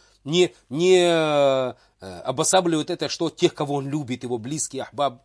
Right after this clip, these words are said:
мы говорим, как ахлюль бид'а валь идб. «Валлаху субханаху ва та'аля а'лям бисаваб» и так далее.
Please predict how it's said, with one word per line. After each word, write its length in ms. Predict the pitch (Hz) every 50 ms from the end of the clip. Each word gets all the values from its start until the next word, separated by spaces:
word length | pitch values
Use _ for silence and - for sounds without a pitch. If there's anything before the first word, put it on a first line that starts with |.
| _ _ _
мы 160 | 113 127 131
говорим, 260 | 113 120 117 113 113
как 200 | - 156 165 -
ахлюль 260 | 190 202 247 262 254
бид'а 280 | 247 262 240 165 139 127
валь 240 | 117 107 98 92 82
идб. 120 | 71 - _ _ _ _ _ _ _ _
«Валлаху 400 | - 123 147 175 214 202 160 165
субханаху 460 | 156 - 156 127 - - 170 156 135
ва 80 | 139 131
та'аля 340 | 123 147 139 143 135 131 131
а'лям 240 | 131 123 120 117 110
бисаваб» 380 | 107 - - 131 139 131 107
и 60 | 113
так 180 | - 113 101 104
далее. 180 | 120 127 127